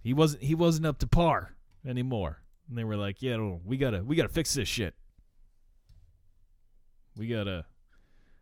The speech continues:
put this shit on the right, uh, path here." And, uh, it was, uh, <clears throat> you know, I think that that really, they, I mean, they hero-wise,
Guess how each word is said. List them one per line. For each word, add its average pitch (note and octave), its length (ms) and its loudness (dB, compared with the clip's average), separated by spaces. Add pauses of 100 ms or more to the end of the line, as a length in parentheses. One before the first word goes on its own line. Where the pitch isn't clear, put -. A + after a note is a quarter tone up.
(120)
put C3 160 -4
this A#2+ 140 0
shit D#3+ 180 4
on B2+ 80 2
the B2 80 0
right, B2 360 0
uh, G#2+ 180 2
path C#3+ 360 2
here." F#2 460 -4
And, G2 320 -6
uh, F#2+ 320 -2 (2250)
it F#2 240 -4
was, B2 260 0
uh, D3 680 -2 (1120)
<clears throat> - 40 -2 (2500)
you F2+ 180 -10
know, D#2+ 200 -10 (1600)
I G2+ 100 -6
think C#3 240 0
that B2+ 320 -2
that C3+ 260 2
really, A#2+ 460 0
they, C#3+ 380 2
I C3+ 100 0
mean, C3+ 180 -2
they C#3+ 200 4
hero-wise, G2 920 0